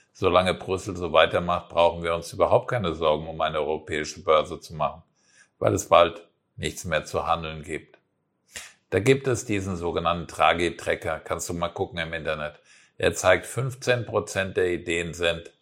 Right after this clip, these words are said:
auf dem Weg. Klingt super? Hm. Das heißt, meistens wurde ein weiteres Gremium gegründet, das über die Gründung eines Arbeitskreises berät. Vierzig Prozent machen kaum Fortschritte und der Rest, fünfundvierzig Prozent, wird nicht einmal diskutiert.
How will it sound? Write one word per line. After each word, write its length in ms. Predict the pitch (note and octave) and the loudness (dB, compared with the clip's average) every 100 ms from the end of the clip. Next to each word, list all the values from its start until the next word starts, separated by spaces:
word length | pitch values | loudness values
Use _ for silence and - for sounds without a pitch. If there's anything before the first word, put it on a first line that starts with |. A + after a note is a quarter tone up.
| _ _ _ _ _ _ _ | _ _ _ _ _ _ _
auf 200 | - F2 | 2 2
dem 180 | - D#2+ | 2 0
Weg. 480 | E2 F2+ F2 - _ | 4 4 2 -14 _
Klingt 280 | - G2+ - | 0 0 0
super? 520 | G2+ F#2+ A2 A2 - _ _ _ - - | -2 4 2 2 -6 _ _ _ -12 -4
Hm. 240 | C3 E2+ - _ _ _ _ - | -2 -2 -6 _ _ _ _ -6
Das 120 | F#2+ | 6
heißt, 240 | A2+ - | 6 6
meistens 640 | G2+ F#2 G#2+ B2+ G#2 F#2+ | 4 4 4 0 -6 -2
wurde 240 | F#2+ G2+ G2 | 4 6 6
ein 100 | F#2 | 4
weiteres 420 | F2 F#2+ F#2+ F2+ | 2 4 0 -2
Gremium 460 | - F2+ F#2+ F#2+ F#2+ | 2 2 2 -4 -2
gegründet, 680 | F#2 - F#2+ G#2 G2 - - _ _ _ | -2 0 -2 0 -2 -4 -20 _ _ _
das 220 | - F2 | -2 -2
über 140 | G2+ F#2 | 0 -2
die 160 | F#2 | -2
Gründung 440 | F2 E2 G2 G2 G2+ | -2 0 0 -2 0
eines 320 | F#2 F#2+ F2 | 0 0 2
Arbeitskreises 760 | F#2 G2 G2 - F2 E2+ D#2+ - | 4 6 4 2 2 2 0 -4
berät. 440 | D#2+ D#2+ D2+ - _ _ _ _ | 0 2 2 -4 _ _ _ _
Vierzig 380 | - A2 - - | 0 2 0 0
Prozent 420 | G2+ - G2 G2 | 0 2 -2 2
machen 240 | F2+ F2+ | 2 2
kaum 300 | E2+ F2 F#2+ | 2 2 2
Fortschritte 500 | F2+ G2+ G2 - G2+ | 0 0 0 -2 -2
und 120 | G2 | 0
der 120 | F#2 E2+ | 2 2
Rest, 220 | F#2+ - | 2 -2
fünfundvierzig 580 | G2 F#2+ F2 F#2+ F2 - | -8 -8 -4 -4 -4 0
Prozent, 460 | F#2+ - F#2+ F#2+ - _ _ _ _ | 0 0 -4 -4 -16 _ _ _ _
wird 220 | - A2 | -2 -2
nicht 280 | G2+ F#2 - | -2 -4 -4
einmal 380 | - F2+ E2+ D#2+ | -4 -4 0 -2
diskutiert. 720 | D#2 D2 - E2 - D2 - | -2 -6 -8 -8 -10 -16 -18